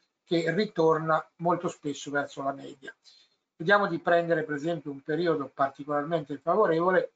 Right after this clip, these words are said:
La sterlina è molto influenzata sul mercato americano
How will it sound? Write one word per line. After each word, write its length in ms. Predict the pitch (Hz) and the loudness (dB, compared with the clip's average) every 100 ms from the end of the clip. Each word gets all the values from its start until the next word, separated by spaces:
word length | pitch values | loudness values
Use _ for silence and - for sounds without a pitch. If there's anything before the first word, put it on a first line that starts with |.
| _ _ _ _ | _ _ _ _
La 60 | - | -6
sterlina 440 | - 170 196 170 | -2 0 2 0
è 40 | |
molto 380 | 151 196 185 - | 2 2 2 0
influenzata 1000 | 147 - 151 151 147 165 147 139 139 135 - _ _ | -6 -4 -4 -4 -2 2 2 2 -4 -6 -10 _ _
sul 220 | _ 151 | _ -12
mercato 420 | 147 143 165 151 | -10 -4 -2 -2
americano 720 | 143 139 143 156 120 - 139 | -6 -10 -8 -4 -4 -6 -14